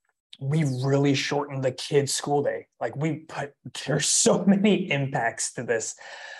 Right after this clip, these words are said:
that it's so complicated, 'cause you can't just say, "We're, let-,"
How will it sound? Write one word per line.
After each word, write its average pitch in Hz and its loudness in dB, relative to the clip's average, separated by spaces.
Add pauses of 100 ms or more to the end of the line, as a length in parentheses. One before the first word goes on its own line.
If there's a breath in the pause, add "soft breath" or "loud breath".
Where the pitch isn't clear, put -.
(160 loud breath)
that 147 4
it's 143 2
so 143 6
complicated, 127 -2
'cause 123 -4
you 127 -6
can't 143 -4
just 131 -2
say, 127 2
"We're, 139 0
let-," 143 0